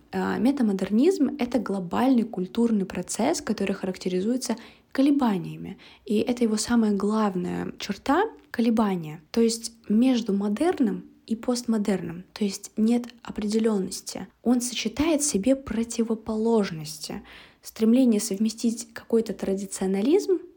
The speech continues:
который был в модерне, и современность, эстетические и логические парадоксы.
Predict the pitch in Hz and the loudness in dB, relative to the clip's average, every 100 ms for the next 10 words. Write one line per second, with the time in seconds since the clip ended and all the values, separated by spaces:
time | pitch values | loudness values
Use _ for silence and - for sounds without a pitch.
0 | _ _ - - 196 185 185 170 175 175 | _ _ -14 -2 0 0 0 -2 -2 -4
1 | 185 190 180 160 - - - - - _ | -4 -2 -2 -4 -10 -14 -20 -20 -20 _
2 | - 285 - 202 196 202 190 185 - - | -2 0 2 0 0 2 0 -2 -6 -14
3 | - _ - - - _ - 220 - - | -18 _ -20 -20 -20 _ -10 -8 -6 -4
4 | 294 294 - - - - 226 202 196 226 | 0 0 0 -6 -14 -4 -2 -2 -2 -2
5 | 226 - - 196 - 196 190 185 175 - | -2 -4 -14 -16 -10 -6 -4 -2 -4 -8